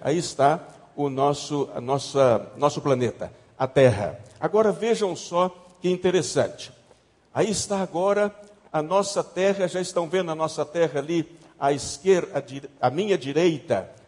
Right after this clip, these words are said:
e à sua direita também. Os irmãos estão vendo ali o tamanhozinho da Terra?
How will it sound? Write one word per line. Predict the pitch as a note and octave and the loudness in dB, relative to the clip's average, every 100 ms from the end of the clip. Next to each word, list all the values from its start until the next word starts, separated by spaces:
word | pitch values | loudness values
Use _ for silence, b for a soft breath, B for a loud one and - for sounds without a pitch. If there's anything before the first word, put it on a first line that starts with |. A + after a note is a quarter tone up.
| b | b
e | C#3 C#3 | 2 2
à | |
sua | B2 - - F#3 F#3 F3+ F3 F3 | 2 -6 -12 -12 -12 -10 -2 0
direita | C#3+ D3+ E3 D3+ C3+ | 2 4 4 4 -2
também. | C#3 B2+ F3 D#3 G#2+ - B B | -2 4 4 4 -2 -12 B B
Os | - | -6
irmãos | E3+ G3 F#3+ | -2 0 -2
estão | - E3 | 0 0
vendo | E3+ E3 | 0 2
ali | D#3 D#3 | 2 0
o | |
tamanhozinho | D3+ C#3 C#3 C#3 C3 C3+ | 0 0 0 -6 -10 -4
da | C3 | -4
Terra? | - F3 A2 F#2+ | 4 6 6 0